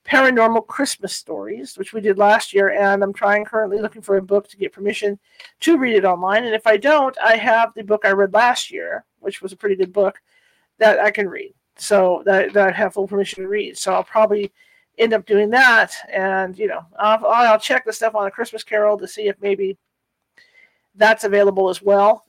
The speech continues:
you know, to see, you know, out, out of copyright and all that stuff, 'cause we just gotta make sure we have permission to read this stuff, you know, absolute permission.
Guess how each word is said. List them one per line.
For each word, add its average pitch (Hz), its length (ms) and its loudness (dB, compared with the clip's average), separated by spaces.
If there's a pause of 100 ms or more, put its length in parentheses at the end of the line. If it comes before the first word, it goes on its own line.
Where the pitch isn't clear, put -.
you 196 100 -4
know, 180 120 -4
to 185 40 -6
see, 202 380 -6
you 160 40 -8
know, 180 200 -2 (280)
out, 196 160 0
out 196 140 0
of 185 80 -4
copyright 196 460 -2
and - 100 -10
all 180 80 -4
that 185 180 -4
stuff, - 240 -12
'cause - 160 -20
we - 80 -20
just 185 140 -20
gotta 196 140 -4
make 196 160 -6
sure 190 140 -10
we 190 100 0
have 180 100 -6
permission 180 380 -18
to - 80 -20
read 190 200 -6
this - 120 -20
stuff, - 280 -20 (680)
you 180 80 -4
know, 180 80 0
absolute 196 400 -2
permission. 185 400 -14